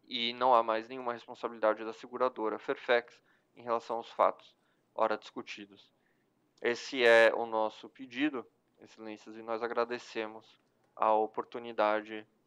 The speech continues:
ah, de trazê-lo aqui nessa manhã. Um abraço e um bom dia de trabalho a todos.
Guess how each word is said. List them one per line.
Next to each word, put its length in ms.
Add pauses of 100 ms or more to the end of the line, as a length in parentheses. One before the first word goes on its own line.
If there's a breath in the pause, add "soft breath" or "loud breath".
ah, 400
de 120
trazê-lo 760 (140)
aqui 260
nessa 480 (600)
manhã. 400 (580)
Um 100
abraço 640
e 60
um 80
bom 160
dia 160
de 100
trabalho 340
a 40
todos. 480